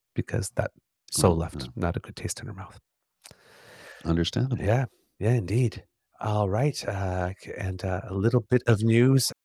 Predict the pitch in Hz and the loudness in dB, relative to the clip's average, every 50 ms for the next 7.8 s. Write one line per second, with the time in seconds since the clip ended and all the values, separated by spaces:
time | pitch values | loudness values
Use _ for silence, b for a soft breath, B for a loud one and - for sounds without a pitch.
0 | _ _ _ _ _ _ _ - 95 95 92 104 95 - - 110 - - 107 104 | _ _ _ _ _ _ _ -16 -12 -4 2 2 2 2 2 -2 0 2 2 4
1 | 101 90 - - 113 113 131 147 165 170 B B B B B B B 98 98 - | 4 2 2 2 2 4 4 2 0 -2 B B B B B B B -8 -6 -4
2 | - - - 107 101 98 92 101 - - - 104 104 104 98 104 110 104 101 104 | -4 0 0 0 0 2 2 0 0 2 2 2 2 2 2 0 0 -2 -2 -2
3 | - - - 117 107 - - - - 110 101 90 98 90 92 98 101 117 113 - | -4 -2 0 0 0 0 -2 -2 0 0 0 0 -2 -2 -2 4 4 4 4 4
4 | - - 95 87 90 113 120 - - - - b b b b b b b b b | 2 0 0 0 0 0 0 0 -2 -2 -4 b b b b b b b b b
5 | _ _ _ _ _ _ _ _ _ - - - - - - 98 90 90 87 - | _ _ _ _ _ _ _ _ _ -14 -10 -6 -6 -2 0 2 2 2 2 2
6 | 95 87 85 - 92 92 90 90 90 - - - 92 82 92 - 98 95 90 - | 0 0 0 0 0 0 0 0 0 -2 0 0 2 2 2 2 0 -2 -2 0
7 | - 95 90 95 90 - - 92 90 - - - 104 101 - - | 0 0 2 0 -2 -2 -4 -6 -6 -4 -2 -2 -2 -2 -2 -6